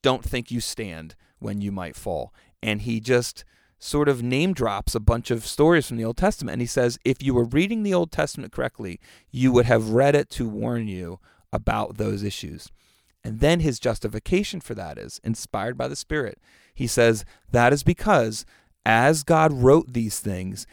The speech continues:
they become these tupas, these formative models, these prototypes for us." The Holy Spirit wrote the Old Testament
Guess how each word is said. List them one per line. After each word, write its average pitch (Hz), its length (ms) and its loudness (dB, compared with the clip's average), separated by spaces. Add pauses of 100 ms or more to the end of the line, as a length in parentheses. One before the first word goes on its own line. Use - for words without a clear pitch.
(220)
they 117 160 4
become 135 520 2
these 117 260 0
tupas, - 640 2
these 113 280 -4
formative 135 560 -2
models, 110 440 -8
these - 180 -12
prototypes 123 640 -2
for 76 160 -10
us." - 140 -16
The - 220 -20
Holy 165 280 -2
Spirit 117 540 -4
wrote 113 260 -8
the 131 120 -8
Old 135 160 -6
Testament - 500 -12